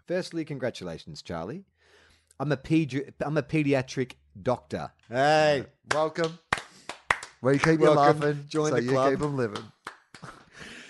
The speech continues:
Speaker 1: Not a Patreon member, though, so we won't be sending you one of our limited edition <laughs> T-shirts.
Speaker 2: That don't exist at the moment.
Speaker 1: I'm a pediatric doctor, so most of the births I get,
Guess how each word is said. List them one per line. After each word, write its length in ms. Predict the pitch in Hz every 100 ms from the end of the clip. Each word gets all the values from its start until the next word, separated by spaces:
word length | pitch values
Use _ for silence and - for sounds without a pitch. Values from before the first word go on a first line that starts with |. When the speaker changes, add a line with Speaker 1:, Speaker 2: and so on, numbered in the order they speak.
| -
Speaker 1:
Not 140 | 208
a 60 | 190
Patreon 440 | 165 175 - 147
member, 240 | 120 110 104
though, 220 | 104 123
so 140 | 131
we 80 | 131
won't 160 | 147 143
be 80 |
sending 300 | 123 127 113
you 140 | 113 123
one 120 | 110
of 120 | 104
our 320 | 104 101 95 101
limited 400 | 110 113 107 107
edition 520 | 107 110 - 98 95
<laughs> 40 |
T-shirts. 680 | - 110 - - 131 202 -
Speaker 2:
That 160 | 135
don't 180 | 120 123
exist 400 | 113 104 120 127 123
at 100 | 120
the 80 |
moment. 400 | 123 127 143 208 - _ _ _ _ _ _ _ _ _ - _ _ _ 359 - 349 - - -
Speaker 1:
I'm 120 | - 202
a 80 |
pediatric 680 | - 180 165 156 139 - 135
doctor, 440 | - 101 - 110 143
so 260 | - 139 127
most 260 | 139 143
of 60 | 135
the 60 |
births 360 | 110 113 110 -
I 80 | 107
get, 280 | 92 107